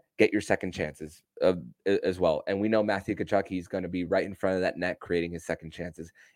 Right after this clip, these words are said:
And man, like, he got his first. Don't be surprised if it, if he, he, he goes on a, a goal streak.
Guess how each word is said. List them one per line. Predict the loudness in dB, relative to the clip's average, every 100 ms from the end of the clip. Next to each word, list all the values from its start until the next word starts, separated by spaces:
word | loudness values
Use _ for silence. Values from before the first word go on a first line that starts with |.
| -2
And | 4
man, | 8 8 8 0 _ _ _ _ _ _ _
like, | 12 12 10 -4 -12 _ -20 -20 _ _ _
he | -12 6 12
got | 12
his | 12 10
first. | 10 10 6 -18 _ _ _ _ _ _ 8
Don't | 10 10
be |
surprised | 4 2 8 8 8
if | 4 2
it, | 2
if | 4 2
he, | 0 -4
he, | -4 -10 -10 -4
he | -4 -2
goes | 2 4 4 0
on | -2 0 -4 -10 _ _
a, | 2 4 2 -2 -14 -20 _ _ -6 -2
a |
goal | 2 2 0
streak. | -2 -6 -6 -8